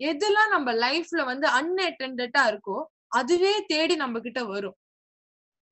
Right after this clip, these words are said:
ஏன்னா நம்ம அந்த அளவுக்கு ஒரு ரெஸ்பான்சிபிளான ஒரு person ஆயிரும் தியாகம் பண்றப்போ.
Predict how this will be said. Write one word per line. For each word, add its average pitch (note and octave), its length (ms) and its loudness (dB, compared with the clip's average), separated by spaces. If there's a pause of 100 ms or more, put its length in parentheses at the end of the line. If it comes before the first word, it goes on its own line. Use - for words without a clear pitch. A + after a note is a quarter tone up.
(120)
ஏன்னா F#4 200 2
நம்ம D#4 320 2
அந்த E4+ 380 2
அளவுக்கு G4 420 4
ஒரு D#4+ 200 0
ரெஸ்பான்சிபிளான D#4 920 -2
ஒரு B3+ 200 -4
person C4+ 280 -6
ஆயிரும் A#3 320 -4
தியாகம் A#3 420 0
பண்றப்போ. F#3+ 400 -8